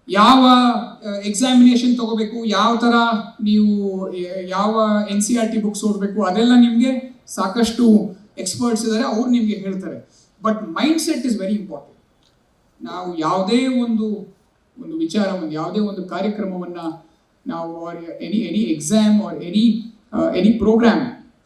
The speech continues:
our mindset is important. ನಾವು ಪ್ರಿಪರೇಷನ್ ಬಗ್ಗೆ ಹೆಚ್ಚು ಕಾಳಜಿ ವಹಿಸ್ಬೇಕು. ಯು ಪಿ ಎಸ್ ಸಿಗೆ ಪ್ರಿಪೇರ್ ಮಾಡ್ತಾ ಇದ್ದೀವಿ ನಾವು, ಕೆ ಪಿ ಎಸ್ ಸಿಗೆ ಪ್ರಿಪೇರ್ ಮಾಡ್ತಾ ಇದ್ದೀವಿ ನಾವು ಅಂತ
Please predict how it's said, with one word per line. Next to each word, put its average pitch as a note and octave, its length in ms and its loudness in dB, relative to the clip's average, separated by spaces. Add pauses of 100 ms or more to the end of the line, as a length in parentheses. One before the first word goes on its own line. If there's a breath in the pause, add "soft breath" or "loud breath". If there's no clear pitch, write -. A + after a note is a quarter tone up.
(120)
our B3+ 180 2
mindset B3 600 0
is A3+ 180 0
important. - 460 -8 (760)
ನಾವು B3 680 0
ಪ್ರಿಪರೇಷನ್ B3 960 0
ಬಗ್ಗೆ G3 260 -8
ಹೆಚ್ಚು G3 480 -8
ಕಾಳಜಿ E3 320 -8
ವಹಿಸ್ಬೇಕು. D3+ 380 -12 (680)
ಯು A#3+ 180 4
ಪಿ C#4 80 0
ಎಸ್ A#3+ 180 2
ಸಿಗೆ B3 220 -4
ಪ್ರಿಪೇರ್ B3+ 520 0
ಮಾಡ್ತಾ A3+ 300 -2
ಇದ್ದೀವಿ G#3 380 -6
ನಾವು, F3+ 440 -6 (500)
ಕೆ A3 120 -4
ಪಿ A#3+ 140 -6
ಎಸ್ A3+ 160 -4
ಸಿಗೆ A#3 200 -10
ಪ್ರಿಪೇರ್ A#3+ 500 -2
ಮಾಡ್ತಾ A3+ 260 -4
ಇದ್ದೀವಿ G#3+ 280 -4
ನಾವು G#3 220 -2
ಅಂತ G3 220 -10